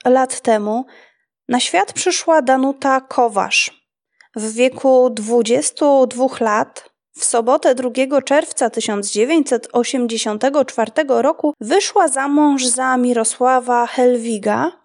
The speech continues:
Małżeństwo mieszkało w Kolnie koło Międzychodu w obecnym województwie wielkopolskim. Mirosław Helwig był stolarzem i prowadził własny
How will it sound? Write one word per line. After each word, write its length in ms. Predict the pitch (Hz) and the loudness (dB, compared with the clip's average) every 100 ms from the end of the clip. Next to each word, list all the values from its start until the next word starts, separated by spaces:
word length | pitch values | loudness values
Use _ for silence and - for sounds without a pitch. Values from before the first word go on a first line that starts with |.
| - | 0
Małżeństwo 880 | 285 277 285 359 - 311 294 269 - | 0 2 2 0 0 2 2 2 -2
mieszkało 760 | 240 240 233 - 269 240 226 220 | 0 0 0 0 2 2 2 0
w 220 | - - | -6 -4
Kolnie 680 | 262 311 381 339 311 285 - | 2 2 4 2 2 2 -2
koło 320 | - 254 240 | 0 2 4
Międzychodu 960 | 240 240 233 220 214 214 285 285 269 269 - - _ _ - | 2 0 0 -2 -4 0 0 2 2 0 -2 -20 _ _ -10
w 220 | 226 214 | -8 -2
obecnym 580 | - 285 285 - 381 311 | 0 2 0 0 0 2
województwie 960 | 247 240 233 233 - - - 233 226 226 - | 4 2 0 -6 -8 -12 -4 0 0 -2 -4
wielkopolskim. 1160 | 220 240 240 226 220 202 208 - - 220 214 - _ _ _ | 0 0 0 -2 0 0 0 -4 -6 -8 -10 -14 _ _ _
Mirosław 540 | 240 240 320 - 294 269 | 0 2 2 2 -2 0
Helwig 460 | 269 269 262 240 | 0 0 0 -6
był 260 | 233 247 240 | 0 2 2
stolarzem 880 | - - 269 262 220 208 220 277 392 | -2 -2 2 2 2 0 0 0 2
i 100 | 415 | 0
prowadził 460 | - 392 311 302 302 | 2 2 2 2 0
własny 680 | 240 262 262 - 233 208 | 2 0 0 -2 0 0